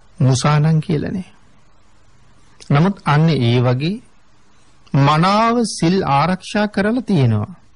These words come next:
හැබැයි සමාදාන විරතියක් නෑ. ඉන්න මම සඳහන් කළේ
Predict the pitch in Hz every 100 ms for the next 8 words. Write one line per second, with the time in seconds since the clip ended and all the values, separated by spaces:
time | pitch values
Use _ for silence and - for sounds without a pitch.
0 | - - - - - 147 165 180 143 139
1 | 165 170 190 190 185 156 - 185 - -
2 | - - - - - - - - - -
3 | - - - - - 208 139 143 131 127
4 | 131 127 151 156 139 110 110